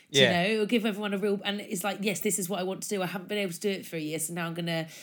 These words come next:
Speaker 1: I'm not tired, I'm not run down, I'm not, I'm not working twelve thousand jobs in able, in order so, to support myself so that I can go to an audition." Do you know? It's like, it's a, it's a reset for everyone. I think that's really exciting.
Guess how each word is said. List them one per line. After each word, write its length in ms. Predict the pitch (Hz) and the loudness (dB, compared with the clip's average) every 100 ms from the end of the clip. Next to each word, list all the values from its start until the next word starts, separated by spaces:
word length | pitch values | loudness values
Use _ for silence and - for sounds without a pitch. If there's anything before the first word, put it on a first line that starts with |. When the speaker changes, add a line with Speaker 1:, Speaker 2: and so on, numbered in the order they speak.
| - - | -20 -10
Speaker 1:
I'm 80 | 190 | -2
not 180 | 220 - | -2 0
tired, 500 | - 180 170 165 170 | 0 2 2 0 -2
I'm 180 | 180 190 | -4 -4
not 220 | 202 - | -4 -2
run 200 | 175 170 | -2 0
down, 460 | 175 165 160 160 160 | 0 0 0 -2 -4
I'm 140 | 175 170 | -6 -4
not, 240 | 196 - - | -6 -8 -6
I'm 140 | 175 | -4
not 140 | 190 190 | -4 -2
working 420 | 190 175 180 170 | -2 -2 -4 -6
twelve 300 | 165 175 165 | -4 -2 -2
thousand 360 | 165 151 151 151 | -2 -4 -6 -4
jobs 280 | 160 151 - | -4 -4 -6
in 80 | 156 | -6
able, 340 | 156 156 160 - | -6 -6 -8 -10
in 200 | 160 160 | -8 -4
order 220 | 160 151 | -4 -4
so, 180 | 165 170 | -6 -6
to 120 | - | -4
support 340 | - 160 165 | -4 -2 -4
myself 380 | 160 151 156 156 | -4 -4 -4 -6
so 120 | - | -8
that 100 | 156 | -8
I 40 | 151 | -8
can 300 | - 175 151 | -6 -6 -4
go 160 | 147 | -4
to 160 | 139 143 | -4 -6
an 120 | 143 | -6
audition." 480 | 143 147 147 - 135 | -6 -8 -8 -10 -8
Do 100 | 160 | -4
you 40 | |
know? 80 | 147 160 | -2 -2
It's 280 | 220 214 180 | -2 -2 0
like, 320 | 165 151 - - - - - - - | -2 -2 -10 -18 -18 -18 -20 -20 -8
it's 160 | 196 185 | -4 -2
a, 160 | 185 | -2
it's 120 | 165 | -2
a 40 | 180 | 0
reset 500 | 180 196 180 160 - | 2 0 0 -4 -2
for 80 | 170 | -2
everyone. 300 | 156 143 139 | -2 -6 -8
I 40 | |
think 180 | 147 147 | -8 -8
that's 200 | 147 - | -8 -4
really 180 | 139 139 | -4 -4
exciting. 680 | - 139 139 - 139 139 | -6 -8 -8 -8 -10 -10